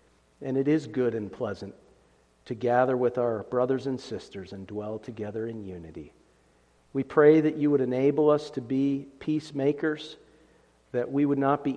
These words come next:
easily provoked, but that we would even suffer long and be kind one to another. Lord, these are impossible things with man,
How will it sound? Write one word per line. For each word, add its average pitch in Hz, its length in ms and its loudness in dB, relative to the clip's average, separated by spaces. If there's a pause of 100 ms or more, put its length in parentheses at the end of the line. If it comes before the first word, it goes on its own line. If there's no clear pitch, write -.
easily 147 400 0
provoked, 139 680 2
but 117 180 -4
that 123 180 -4
we 147 160 0
would 156 160 2
even 151 320 0
suffer 160 480 0
long 90 460 -6 (640)
and 113 220 -10
be 131 160 -2
kind 85 540 -10 (640)
one 113 260 -8
to 127 180 -8
another. 87 400 -10 (800)
Lord, 131 280 -2
these 131 240 -2
are 113 120 -4
impossible 117 640 -6
things 87 580 -14
with 101 240 -12
man, 98 400 -12